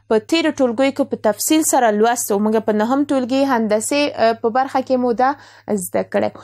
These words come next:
نو زه راځم یوازې د دې دا فورمول تاسو ته لیکم. نو زه وایم چې شپږم حالت کله چې دوه نقطې یا ویلی شم د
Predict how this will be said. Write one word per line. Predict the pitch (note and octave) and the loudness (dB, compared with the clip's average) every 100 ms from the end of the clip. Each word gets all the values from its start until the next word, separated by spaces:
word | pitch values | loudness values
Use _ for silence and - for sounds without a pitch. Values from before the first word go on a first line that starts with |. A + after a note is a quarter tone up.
| - - | -12 0
نو | A3 | 0
زه | B3 | 2
راځم | C#4+ B3+ D4 C#4 | 2 2 2 2
یوازې | A3 B3 C4+ C#4 | 4 2 0 -2
د | A#3+ G#3 C4 | -2 -2 0
دې | C#4 | 0
دا | A#3 A3+ | 0 -2
فورمول | - F#3 G3+ G#3+ C#4 | -4 -8 -2 0 0
تاسو | G#3 - - - | -2 -6 -6 -12
ته | - | -14
لیکم. | - - - - - - | -12 -14 -14 -20 -12 -4
نو | G3 | 0
زه | A3 | 2
وایم | A3+ A3+ | 0 0
چې | A3 - G3+ | -4 -4 -4
شپږم | - - G#3 G3 G#3 G#3+ | -4 -4 -4 -2 -2 -4
حالت | - G3 F#3+ A3 C4 C#4+ C#4+ - - | -4 -2 0 2 2 2 0 -4 -4
کله | A3+ G#3+ | 0 0
چې | G#3 G3+ | 0 -4
دوه | G3 G3 | -2 -2
نقطې | G3 - - A#3+ B3+ A#3 | -4 -8 -2 2 2 2
یا | G#3 G3 | 0 0
ویلی | A3 A3 | 0 0
شم | A#3 | -4
د | A3 | -6